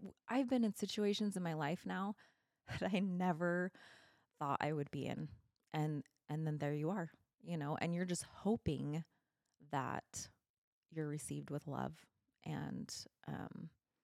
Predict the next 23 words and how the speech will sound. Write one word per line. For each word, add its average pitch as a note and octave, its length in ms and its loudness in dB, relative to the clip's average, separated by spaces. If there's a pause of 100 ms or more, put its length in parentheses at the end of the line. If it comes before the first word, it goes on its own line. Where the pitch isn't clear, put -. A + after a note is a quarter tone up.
(340)
so F3+ 240 6
I F3 140 8
think, - 520 0 (1080)
um, D#3+ 560 4 (1500)
it's F#3+ 180 0
so - 400 4
much G#3 280 4
deeper F#3 360 4
than, D3+ 480 0 (920)
I E3+ 80 2
think, E3+ 240 0
how F3+ 320 6
we F3 200 10
react E3 500 4
in F3+ 100 2
that D#3+ 180 0
moment. F3+ 460 4
It's - 200 -2
like E3 200 2
you F3 100 -2
have F3+ 400 -6
to F3+ 120 -4
train E3+ 800 0